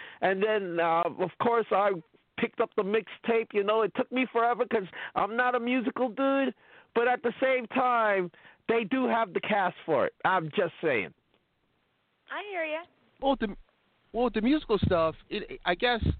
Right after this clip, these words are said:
Speaker 3: usually it, it, you know, it, it, it adds to the hokiness of it. However, there have been moments where I have to concede to the musical moments. Uh, Am I Blue with Batman in the animated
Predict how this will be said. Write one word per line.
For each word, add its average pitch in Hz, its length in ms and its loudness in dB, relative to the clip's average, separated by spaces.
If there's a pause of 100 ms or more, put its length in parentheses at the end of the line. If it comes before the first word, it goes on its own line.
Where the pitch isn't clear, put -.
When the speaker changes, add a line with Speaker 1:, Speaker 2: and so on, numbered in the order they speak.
(340)
Speaker 3:
usually 247 380 -2
it, 165 120 -4
it, - 640 -6
you 170 120 0
know, 95 200 0 (200)
it, 135 140 -8
it, 170 100 -8 (140)
it 226 240 -8 (420)
adds 180 220 0
to 160 80 -10
the 131 80 -6
hokiness 113 500 -8 (140)
of 92 140 -8
it. 80 120 -14 (760)
However, 226 500 -2
there 190 120 -8
have 208 60 -10
been 202 180 -8
moments 233 420 -6
where 196 140 -8
I 190 80 -8
have 190 180 -10
to 185 60 -18
concede 302 500 -14
to 196 60 -14
the 160 100 -12
musical 123 320 -10
moments. 101 380 -14 (440)
Uh, 151 400 4
Am 226 220 0
I 202 160 2
Blue 139 460 -2 (1000)
with 156 220 -2 (220)
Batman 139 580 -2
in 120 200 -8
the 120 140 -10
animated 139 360 -4